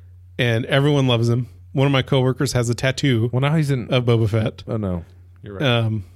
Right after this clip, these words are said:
Speaker 1: he's literally in the
Speaker 2: Yeah.
Speaker 1: entire, in the entire thing for ten minutes. Um, this Mandalorian trailer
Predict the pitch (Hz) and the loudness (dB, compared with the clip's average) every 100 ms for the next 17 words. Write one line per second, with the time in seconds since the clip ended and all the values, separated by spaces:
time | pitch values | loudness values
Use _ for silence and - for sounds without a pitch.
0 | - - - - 139 175 147 139 165 175 | -20 -20 -20 -6 -2 2 2 4 4 4
1 | 156 143 127 120 120 143 139 135 135 123 | 4 2 2 2 4 4 2 0 0 0
2 | 113 151 175 135 117 110 117 110 101 - | 0 2 2 2 0 0 0 -2 -4 -8
3 | - - - - - - - - 139 131 | -16 -20 -20 -20 -20 -20 -20 -6 0 2
4 | 117 110 110 - - - - - - - | 2 0 -2 -8 -20 -20 -20 -20 -20 -20
5 | - - - 131 156 165 151 156 127 131 | -20 -20 -10 -2 0 0 0 2 2 2
6 | 143 143 170 165 175 | 0 0 0 0 -2